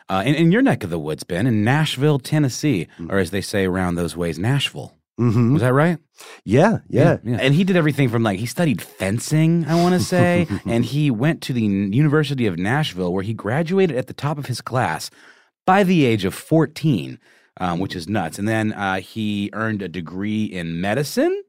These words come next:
Speaker 2: Mm-hmm.
Speaker 1: And then he also, you know, had a, as if that wasn't enough, he got a law degree. And he was technically, no, not technically, in actual facts, a, a, both a l-, lawyer and a doctor.
Speaker 2: Mm-hmm.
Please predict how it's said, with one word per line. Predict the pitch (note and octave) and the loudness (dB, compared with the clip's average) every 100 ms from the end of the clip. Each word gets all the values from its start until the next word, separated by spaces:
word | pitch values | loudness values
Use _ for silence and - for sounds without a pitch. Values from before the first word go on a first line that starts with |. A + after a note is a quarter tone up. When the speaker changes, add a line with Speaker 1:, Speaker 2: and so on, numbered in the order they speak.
| _ _ _ | _ _ _
Speaker 2:
Mm-hmm. | - F2 F2 E2 G2 | -12 -8 -6 -4 0
Speaker 1:
And | F3+ | 2
then | G3+ F3+ | 2 2
he | F#3 | 2
also, | F3 - F3 D3+ D3 | 0 0 2 2 0
you | A3 | 0
know, | A2+ - | 0 0
had | D3+ A2 | 0 0
a, | - _ D3+ | -2 _ -12
as | - F#2+ D#2 E2+ | -8 -8 -8 -6
if | F2+ | -4
that | F2 E2 | -2 -2
wasn't | E2 E2 | -4 -6
enough, | E2+ A#2 | -4 -4
he | A#2 F2+ | -4 -6
got | E2+ | -6
a | D#2 | -6
law | D2+ D2+ D#2+ D#2+ | -8 -6 -6 -4
degree. | E2 D#2 F2+ A#2 G3+ - - - _ _ - | -8 -6 -4 -2 -4 -6 -20 -20 _ _ -8
And | G#2 A2 A2 A2 G#2+ - _ _ _ | -4 -2 0 -2 -6 -14 _ _ _
he | - B2 D#3 E3 - _ _ _ | -6 -2 -2 -4 -10 _ _ _
was | E2+ A2+ G#2 - | -4 -2 -2 -4
technically, | C#3 D#3 F3 - F2+ D#2+ C#3+ - _ - | -4 -2 -4 -2 -4 -4 -6 -10 _ -2
no, | A3 | 2
not | G3 B3 | 2 2
technically, | - - E2 D2+ - - | -2 -4 -6 -8 -12 -2
in | C#3 | 2
actual | E3 - D3+ | 2 2 0
facts, | A#2 F3 C3 D#2+ - | 2 0 0 -2 -4
a, | A2+ G#2+ A2 | -4 -2 0
a, | |
both | A#2+ A#2+ | 2 2
a | G2 | 0
l-, | F2+ | -2
lawyer | F#2+ A2 E2+ A#2+ A#2 G#2+ | -6 -6 -2 4 4 4
and | G2 F#2+ E2+ | 2 0 -2
a | |
doctor. | D#2 C#2+ - - - | -4 -8 -10 -16 -6
Speaker 2:
Mm-hmm. | G#2 F2 G#2+ | -4 0 0